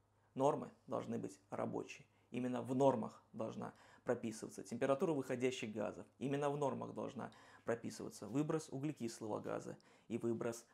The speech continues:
пыли. Это основные показатели, которые будут двигать печное отопление,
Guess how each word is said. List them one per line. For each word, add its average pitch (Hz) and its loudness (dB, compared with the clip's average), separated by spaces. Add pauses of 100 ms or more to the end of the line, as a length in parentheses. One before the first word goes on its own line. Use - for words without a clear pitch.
(140)
пыли. 113 0 (140)
Это 127 0
основные 131 0
показатели, 123 0 (480)
которые 110 -2 (120)
будут 120 0 (180)
двигать 120 -2 (480)
печное 120 0
отопление, 120 0